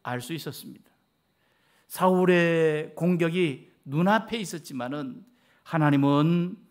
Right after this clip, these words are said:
나의 모든 문제를 이미 해결해 주실 줄 믿는 그런 믿음을 가졌어요. 오늘 저와 여러분도 이런 믿음이 필요합니다.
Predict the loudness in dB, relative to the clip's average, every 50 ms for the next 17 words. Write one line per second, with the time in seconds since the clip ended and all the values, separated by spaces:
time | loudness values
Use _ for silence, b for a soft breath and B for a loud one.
0 | _ _ -6 -2 2 2 4 4 4 2 2 2 2 4 2 2 2 2 0 0
1 | 2 2 2 2 2 2 2 4 4 4 4 2 0 -4 -8 B B B B B
2 | B B B B _ _ -4 -2 -2 0 0 -2 -2 -2 -2 -2 -4 -4 -6 -10
3 | -18 _ _ _ _ _ _ -8 -4 -2 -2 0 -2 -2 -4 -4 -6 -4 -4 -4
4 | -4 -4 -4 -4 -6 -6 -10 -12 -18 b b b b b b 0 2 4 2 2
5 | 0 -2 -4 -4 -4 -4 -2 -2 0 0 0 0 -2 -4 -6 -10 -16 -18 -12 -10
6 | -8 -8 -8 -10 -12 -14 -16 -16 -18 -12 _ -2 2 4 6 6 6 6 4 2
7 | -2 -12 -20 -20 _ -8 -6 -4 -2 -2 0 0 2 2 0 0 -2 -2 -2 0
8 | 2 2 2 2 0 -2 -6 B B B B B B -4 0 2 4 4 4 2
9 | 0 -2 -4 -6 -6 -6 -6 -6 -6 -8 -10 -14 -16 -14 -12 -10 -10 -10 -10 -12
10 | -14 -18